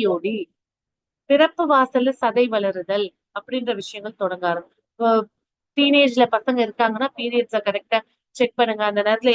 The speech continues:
அஹ், ஓவர்ஃப்ளோ இல்ல ஃப்ளோ கம்மியா இருக்கா, இரிட்டேஷன் ரொம்ப கத்துறாளா, வலி தாங்க முடியலையா, உடனே போய் டாக்டரை பாக்குறது சிறப்பு ஏற்படுத்துறது. அடுத்து இந்த பார்வை எங்க இருக்கு? மூன்றாம் இடத்துல இருக்கு. இ என் டி, தைராய்டு,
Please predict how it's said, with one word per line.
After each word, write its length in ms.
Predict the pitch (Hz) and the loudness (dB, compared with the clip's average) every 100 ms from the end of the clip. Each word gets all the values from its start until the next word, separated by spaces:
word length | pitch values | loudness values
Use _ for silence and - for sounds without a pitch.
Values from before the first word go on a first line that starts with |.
| 208 | 2
அஹ், 240 | 202 185 - | 2 0 0
ஓவர்ஃப்ளோ 520 | 208 240 269 262 247 226 | 0 2 2 2 0 0
இல்ல 180 | 220 214 | 0 -4
ஃப்ளோ 200 | - 233 | -2 -2
கம்மியா 400 | 247 220 208 233 214 | 0 -2 -6 -4 -4
இருக்கா, 280 | 202 208 208 208 _ - | -4 -4 -4 -4 _ -4
இரிட்டேஷன் 560 | 262 285 330 311 294 233 | -4 0 2 2 2 -2
ரொம்ப 240 | 214 233 311 | -2 -2 -2
கத்துறாளா, 560 | 311 226 - 277 240 214 | 0 -2 0 2 2 2
வலி 220 | 208 214 294 | -2 -2 -2
தாங்க 260 | 294 254 220 | -2 -4 -6
முடியலையா, 400 | 208 196 190 190 185 _ _ - | -10 -8 -6 -6 -8 _ _ -6
உடனே 340 | 202 233 247 294 | -2 0 0 0
போய் 200 | 277 196 | 0 -2
டாக்டரை 340 | 190 - 226 | -6 -6 -10
பாக்குறது 480 | 208 190 185 185 185 285 | -6 -8 -6 -10 -8 -10
சிறப்பு 340 | - 180 - | -6 -6 -6
ஏற்படுத்துறது. 580 | 175 - 175 _ - 156 _ _ _ _ - | -12 -10 -12 _ -20 -20 _ _ _ _ -2
அடுத்து 320 | 240 302 330 | -2 -2 -2
இந்த 180 | 320 277 | 0 0
பார்வை 360 | 269 247 277 285 | 2 2 4 2
எங்க 200 | 247 247 | 0 2
இருக்கு? 280 | 254 240 220 208 _ | 2 0 -6 -6 _
மூன்றாம் 500 | 233 294 294 302 254 | -6 -4 0 0 0
இடத்துல 320 | 208 196 214 | -4 -8 -6
இருக்கு. 240 | 196 175 180 _ _ _ | -6 -8 -18 _ _ _
இ 120 | 240 262 | -4 0
என் 200 | 277 240 - | 0 0 -6
டி, 140 | 180 - _ _ _ _ _ - | -12 -14 _ _ _ _ _ -2
தைராய்டு, 520 | 247 254 269 208 170 | 2 2 2 0 -2